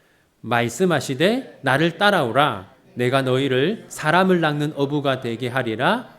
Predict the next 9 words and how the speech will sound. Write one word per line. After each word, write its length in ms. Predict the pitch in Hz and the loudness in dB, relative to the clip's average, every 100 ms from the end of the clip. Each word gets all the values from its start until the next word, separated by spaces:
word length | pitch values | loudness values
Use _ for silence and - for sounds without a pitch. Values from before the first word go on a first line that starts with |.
| - | -14
하시니. 760 | 131 - 117 131 147 113 92 - _ _ _ _ _ _ - | -12 -6 -2 0 0 -2 -8 -16 _ _ _ _ _ _ -2
예수님이 420 | 147 233 240 220 | 0 2 2 2
두 120 | 185 | 2
사람에게 400 | 190 240 233 220 | 2 2 2 -2
가장 400 | 214 254 254 202 | -2 0 0 0
먼저 420 | 151 156 175 196 254 | 4 6 6 6 4
한 240 | 226 214 | 4 0
말씀이 420 | 139 123 170 160 | -2 -2 -2 -2
뭡니까? 720 | 107 104 131 131 135 247 - | -2 -4 -4 -2 -2 -2 -8